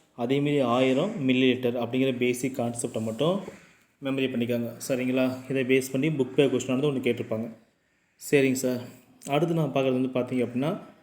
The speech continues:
அடர்த்தி. அடர்த்தி அப்படின்னு என்னன்னு பார்த்தீங்க அப்படின்னா, இப்போ ஒரு பஞ்சு எடுத்துக்கோங்க, இதே சைஸ் வந்து ஒரு இரும்பு எடுத்துக்கோங்க. அது ரெண்டையும் கையில தூக்கி பாருங்க, உங்களுக்கு எது ரொம்ப ரொம்ப வெயிட்டா இருக்கும்? இரும்பானது கண்டிப்பா வெயிட்டா இருக்கும், பஞ்சை கம்பேர் பண்ணும்போது. ஏன்னு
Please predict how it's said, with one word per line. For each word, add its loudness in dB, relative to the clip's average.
அடர்த்தி. 2
அடர்த்தி 4
அப்படின்னு 8
என்னன்னு 2
பார்த்தீங்க -4
அப்படின்னா, -4
இப்போ 0
ஒரு 2
பஞ்சு 2
எடுத்துக்கோங்க, 0
இதே 2
சைஸ் 2
வந்து 2
ஒரு 4
இரும்பு 4
எடுத்துக்கோங்க. 0
அது 2
ரெண்டையும் 2
கையில 4
தூக்கி 2
பாருங்க, 2
உங்களுக்கு 0
எது 0
ரொம்ப 2
ரொம்ப 0
வெயிட்டா 4
இருக்கும்? -2
இரும்பானது 4
கண்டிப்பா 2
வெயிட்டா 2
இருக்கும், -8
பஞ்சை 0
கம்பேர் -2
பண்ணும்போது. -2
ஏன்னு 6